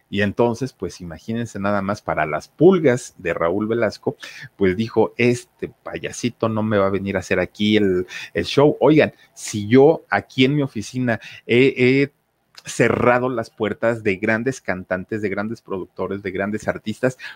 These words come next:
un payasito que me va a venir ahora a enseñar y me va a decir, eh, lo, lo que tengo que hacer. Y entonces, bien enojado Raúl Velasco, ¿no? Se quedó. Y entonces resulta, fíjense que, eh, Raúl Velasco se queda con un coraje tremendo, tremendo,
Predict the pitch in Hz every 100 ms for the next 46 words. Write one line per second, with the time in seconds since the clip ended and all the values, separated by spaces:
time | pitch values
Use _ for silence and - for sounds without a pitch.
0 | - 127 160 151 135 120 - 151 - -
1 | 143 139 139 139 143 143 139 143 139 135
2 | 127 139 131 113 123 131 139 - - -
3 | - 107 104 113 - 110 107 - 127 135
4 | - 127 - 214 - _ _ - 117 117
5 | 135 139 123 - 131 202 226 139 - 151
6 | 139 107 131 117 117 - 101 143 - -
7 | 117 262 - 156 - _ 127 113 123 131
8 | 131 139 - 110 117 - 107 104 - -
9 | - 87 - - - 95 95 92 104 104
10 | 117 104 - 113 - 98 - 95 98 -
11 | 90 - - _ _ - 131 131 135 131
12 | 123 113 - 90 90 90 90